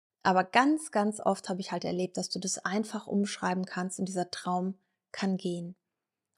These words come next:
Und das Verrückte ist, dass sich dadurch halt ganz oft auch ein Problem löst, wo du vorher, also einfach noch einen inneren Konflikt mit hattest. Ja, und es löst sich, weil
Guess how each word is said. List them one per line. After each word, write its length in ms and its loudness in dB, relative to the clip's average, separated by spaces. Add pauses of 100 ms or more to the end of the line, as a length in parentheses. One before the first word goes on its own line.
Und 140 2
das 140 2
Verrückte 360 2
ist, 240 2
dass 140 -2
sich 260 -6
dadurch 400 4
halt 160 -4
ganz 260 2
oft 280 -4
auch 140 0
ein 100 0
Problem 720 2
löst, 640 2 (480)
wo 140 4
du 100 4
vorher, 840 0 (340)
also 300 -12 (600)
einfach 260 0
noch 140 2
einen 80 -2
inneren 260 2
Konflikt 480 -2
mit 220 -6
hattest. 400 -10 (760)
Ja, 200 -2
und 100 2
es 120 -2
löst 360 6
sich, 220 2
weil 240 6